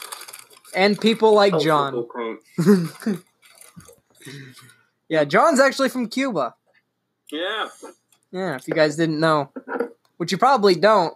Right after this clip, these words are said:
Speaker 1: if you're listening to this, 'cause I have, like, what, a thousand listeners a week?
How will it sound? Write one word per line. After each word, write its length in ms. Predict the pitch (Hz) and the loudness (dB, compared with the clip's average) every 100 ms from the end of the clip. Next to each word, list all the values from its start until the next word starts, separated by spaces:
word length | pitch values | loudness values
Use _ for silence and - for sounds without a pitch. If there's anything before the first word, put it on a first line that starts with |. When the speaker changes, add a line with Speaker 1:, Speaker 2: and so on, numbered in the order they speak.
| _ 156 | _ -14
Speaker 1:
if 160 | 170 | -10
you're 100 | 160 | -4
listening 360 | 170 165 156 143 | -4 -6 -8 -8
to 80 | 135 | -4
this, 260 | 135 143 | -4 -6
'cause 400 | - 151 143 - _ _ _ _ _ _ - | -10 -12 -12 -14 _ _ _ _ _ _ -2
I 80 | 190 | 0
have, 160 | 247 220 | 2 2
like, 180 | 202 | 2
what, 220 | 160 160 139 | 2 2 2
a 40 | |
thousand 640 | - 170 165 165 170 165 | -2 2 4 4 0 0
listeners 480 | 170 175 190 180 165 | 0 -2 -2 -4 -2
a 80 | 170 | -2
week? 380 | 170 185 180 | 0 0 -4